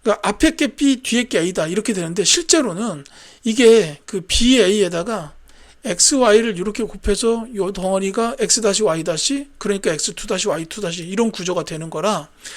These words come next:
요 뒤에 나오는 게 먼저, 이제 먼저 적용되는 변환이다라고 보시면 돼요. 이거 합성함수랑 같은 개념이에요. 다만 행렬에 대한 얘기가 들어가야 되기 때문에 G서클 F를 나타내는 행렬은 비에이가 된다.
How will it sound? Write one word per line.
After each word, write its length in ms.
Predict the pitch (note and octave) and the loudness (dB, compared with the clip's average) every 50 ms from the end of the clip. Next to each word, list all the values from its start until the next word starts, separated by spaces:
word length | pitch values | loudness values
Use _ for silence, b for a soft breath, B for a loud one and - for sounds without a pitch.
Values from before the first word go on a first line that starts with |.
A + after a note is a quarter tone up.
| B B B B B | B B B B B
요 200 | G#3 A#3+ B3 - | 4 4 2 2
뒤에 380 | - - F#3+ G#3 C4 D4 D#4+ D#4+ | 0 2 6 6 8 8 8 6
나오는 380 | D#4 D4+ D4 C#4 C4+ C4 C4 B3 | 6 6 8 6 6 4 2 2
게 120 | C#4 C4+ | 2 0
먼저, 760 | G#3 E3+ F3 - G3 A#3 B3+ B3 B3+ D4 C#4 A3+ F3 D3 - - _ _ _ _ | 0 0 0 0 2 2 2 4 4 4 4 4 4 0 -6 -18 _ _ _ _
이제 420 | - - G3 E3+ E3 D#3+ D#3 D3+ - _ _ b b b b b b b b - | -8 -6 -4 -4 -6 -8 -10 -12 -16 _ _ b b b b b b b b -8
먼저 680 | F#3+ F3+ F3+ G3 A#3 B3+ B3 B3 A3+ - C#4 C4+ C#4 C4+ | 0 4 6 6 6 6 4 0 0 0 2 2 2 2
적용되는 680 | - - F3 F3 G#3+ G#3 G3 G3+ F#3+ F#3+ A3 C4+ C#4 C#4 b b b b | 0 -2 0 0 0 0 0 -2 -2 -2 -2 -4 -4 -6 b b b b
변환이다라고 600 | - - E3+ G3+ G#3+ G#3+ G#3 G3 G3+ F#3 E3+ E3 | 0 2 4 4 2 2 2 0 0 -2 -2 -4
보시면 340 | D#3 - G#3+ - G3+ G3 F#3 | -8 -8 -8 -6 -6 -8 -8
돼요. 160 | - E3 C#3+ E3 | -4 -4 -4 -4
이거 160 | G3 G3+ - | -4 -4 -2
합성함수랑 560 | G#3+ B3 - - C#4 C4+ B3+ - - B3 A#3 - | -2 0 0 0 0 0 0 -2 -2 -4 -4 -4
같은 300 | - - - - B3 A3+ | -8 -8 -4 -4 -2 0
개념이에요. 540 | A#3 G#3+ F#3 E3+ D3+ D3 C#3+ E3 A#3 C#4+ - B B B B B B B B B B | 0 0 -2 -2 -8 -8 -6 -6 -6 -6 -8 B B B B B B B B B B
다만 380 | - - F3+ G#3+ A#3 A3+ G#3 | -6 -4 -2 0 0 -2 -2
행렬에 520 | A3 - - D#4 F4 E4+ E4+ D#4+ D4+ C#4+ A#3+ | -4 -2 -2 -2 0 0 0 0 0 0 0
대한 260 | C4 A#3+ A3+ A#3 F#3 | 0 -2 -2 -2 -4
얘기가 320 | F3 E3+ F3+ G#3+ F#3+ F#3 | -6 -6 -6 -6 -6 -6
들어가야 420 | F3 - - F#3+ G3 G#3 G3 F#3 E3 | -6 -4 -2 -2 0 0 0 -2 -4
되기 200 | D#3+ E3 D#3+ D#3 | -6 -8 -12 -10
때문에 540 | - - F3+ D3+ D#3 G3 A#3+ A#3 F3 D#3 - _ B B B B B B B B B B B | -10 -10 -10 -8 -6 -6 -4 -4 -6 -8 -12 _ B B B B B B B B B B B
G서클 560 | B - G#3 G3 - - C#4+ C4+ - - B3+ G#3+ | B 0 2 4 4 4 2 2 2 2 2 2
F를 340 | G3+ G3+ - - A3+ A#3 A3 | 2 2 0 -4 -2 0 0
나타내는 400 | G#3 G3 - - G#3 G3+ G3+ G3+ | 0 0 -2 -4 -4 -4 -2 -2
행렬은 520 | G3+ A3 G#3+ G#3+ G#3 G#3 B3 C#4+ D4+ D4+ - - _ _ _ | -4 -4 -4 -4 -2 -2 -2 -2 -2 -4 -8 -14 _ _ _
비에이가 520 | - - - G3+ G#3 G#3 F#3 F3 E3 D#3+ D3 | -8 -6 -2 2 4 4 4 4 2 -4 -6
된다. 420 | C#3 D3+ D3 C#3 C#3 C3 B2+ - | -6 -8 -10 -8 -8 -10 -10 -10